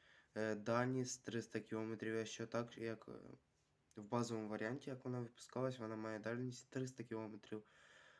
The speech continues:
в модернізованому понад шістсот. Ця ракета розроблялась для морського базування та використання в морі, але її стали використовувати на суші та з літаків.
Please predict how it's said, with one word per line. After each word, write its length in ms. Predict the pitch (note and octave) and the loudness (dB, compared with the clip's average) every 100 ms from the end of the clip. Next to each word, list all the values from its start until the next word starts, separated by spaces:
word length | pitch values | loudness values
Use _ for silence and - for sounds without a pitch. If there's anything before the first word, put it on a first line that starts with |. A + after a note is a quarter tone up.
| - | -8
в 400 | A2+ A2+ A#2 A2 - _ _ G#2+ | -2 2 2 0 -6 _ _ -6
модернізованому 1120 | G#2+ A2 A2 G#2+ A2 B2 C#3 C#3 C#3 C3+ C3 _ _ _ - | -2 0 0 -2 2 2 2 -2 -2 -4 -6 _ _ _ -2
понад 280 | A#2+ B2 | 0 0
шістсот. 600 | A#2+ - B2+ - G2 G2 - _ _ _ _ - - _ | -2 -2 -2 -2 -4 -4 -10 _ _ _ _ -20 -20 _
Ця 120 | - A#2+ | 0 2
ракета 300 | A#2+ A#2 A#2 | 2 0 0
розроблялась 720 | A2+ A2+ G#2+ A#2 A2+ A2 G#2 | -2 -2 -2 0 0 0 -4
для 400 | G#2+ A2 A2 G#2+ | -4 2 4 4
морського 500 | G#2 - - G#2+ G#2 | 2 -4 -2 -2 -2
базування 520 | G2+ G2 G2+ B2 C#3 | -4 -2 0 0 0
та 160 | - | -2
використання 720 | A#2+ A#2+ A#2+ A#2+ - A2+ B2 A#2 - _ _ | -2 -4 -6 -4 -4 -2 -4 -6 -12 _ _
в 140 | G2+ G#2 | -10 -2
морі, 480 | G#2 G2+ F#2+ F#2+ - - - - _ | 0 2 0 -4 -10 -20 -20 -20 _
але 540 | - G#2+ G#2+ A#2 C3+ D3+ - _ - | 0 2 4 4 4 0 -10 _ -6
її 220 | G#2 A#2+ | -2 -2
стали 320 | - A#2 A#2+ | 2 2 2
використовувати 720 | A2+ A#2 A2 - A2+ A2+ G#2+ | 0 -4 -4 -2 0 0 -2
на 100 | G#2+ | -6
суші 460 | G#2 - D#3 - F3 | -4 -2 -2 -2 -8
та 840 | - B2+ C3+ D3 D3 D3+ D3+ D3 | -2 2 2 2 2 0 -2 -4
з 360 | C3 A2 A#2+ C3 - | -8 -4 -4 -4 -6
літаків. 680 | A2 A#2+ B2 A#2+ - G2+ G2+ | -4 -4 -4 -8 -6 -6 -6